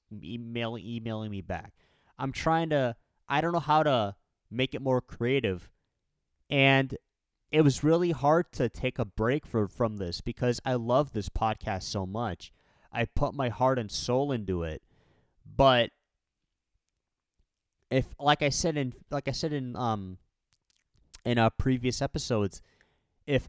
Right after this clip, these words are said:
I'm not feeling it, you guys are not gonna feel it.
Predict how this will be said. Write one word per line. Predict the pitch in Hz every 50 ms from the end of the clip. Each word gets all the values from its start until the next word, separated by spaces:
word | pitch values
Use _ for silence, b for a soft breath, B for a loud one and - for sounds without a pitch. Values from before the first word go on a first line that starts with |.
| -
I'm | - 131 135 151 160 165
not | 156 147 120 -
feeling | - - - 147 147 160 156 151 139 123
it, | 120 113 107 -
you | 104 110 147 180 170
guys | 180 151 143 131 117
are | 123 120
not | 123 117 113 107
gonna | - 107 104 101
feel | - - 104 87 78 65
it. | - -